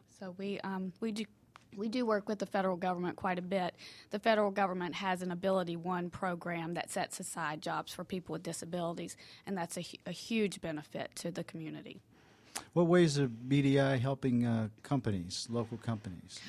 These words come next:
Speaker 1: Well, we help companies recruit great employees whose skills match the employer's needs. And we consistently have a ninety percent or higher job retention rate for people that we connect with jobs. And our,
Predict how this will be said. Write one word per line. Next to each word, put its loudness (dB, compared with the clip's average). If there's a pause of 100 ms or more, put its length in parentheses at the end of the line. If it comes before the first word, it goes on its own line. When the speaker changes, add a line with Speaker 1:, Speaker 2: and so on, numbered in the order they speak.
(120)
Speaker 1:
Well, 2
we 4
help 4
companies 4
recruit -2
great 4
employees 0
whose 0
skills 4
match 0
the -2
employer's -4
needs. -6 (320)
And -2
we 2
consistently -4
have 2 (140)
a -2
ninety 0
percent -4
or -2
higher 0
job 2
retention -4
rate -4
for -6
people -4
that -2
we -4
connect -6
with -8
jobs. -6 (480)
And 2 (220)
our, 2